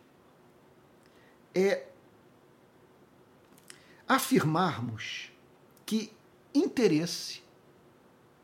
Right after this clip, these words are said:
por teologia é sinal de novo nascimento. Que se uma pessoa é encontrada dedicada ao estudo sobre a história dos avivamentos,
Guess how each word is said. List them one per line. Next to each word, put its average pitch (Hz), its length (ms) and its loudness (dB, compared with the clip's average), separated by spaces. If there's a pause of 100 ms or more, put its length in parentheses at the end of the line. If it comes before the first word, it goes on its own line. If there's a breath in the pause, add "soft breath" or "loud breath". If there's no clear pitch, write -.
(200)
por 196 200 0
teologia 196 920 2 (800)
é 208 100 -4
sinal 180 540 -2 (500)
de 196 120 -6
novo 160 240 -2
nascimento. 160 640 -8 (1300 soft breath)
Que 233 80 2
se - 220 -2
uma 254 160 4
pessoa 240 840 -2
é 202 80 2
encontrada 202 800 -2
dedicada 196 1040 -2
ao 170 160 2
estudo 294 760 2 (320 loud breath)
sobre 226 340 2
a 214 40 6
história 240 480 6
dos 220 180 -2
avivamentos, 151 880 -4